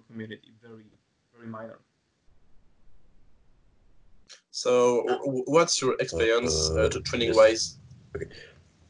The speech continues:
Speaker 1: Uh, once again, sorry, because I didn't.
Speaker 2: So I was asking, what is your experience training wise? So w-,
Speaker 1: Training.
Speaker 2: when you do first started training, uh, what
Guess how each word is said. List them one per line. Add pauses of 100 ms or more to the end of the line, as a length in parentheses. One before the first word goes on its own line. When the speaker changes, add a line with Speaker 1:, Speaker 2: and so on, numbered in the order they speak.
(580)
Speaker 1:
Uh,
once
again,
sorry,
because
I
didn't. (840)
Speaker 2:
So
I
was
asking, (100)
what
is
your
experience (120)
training
wise?
So
w-,
Speaker 1:
Training.
Speaker 2:
when
you
do
first
started
training, (500)
uh,
what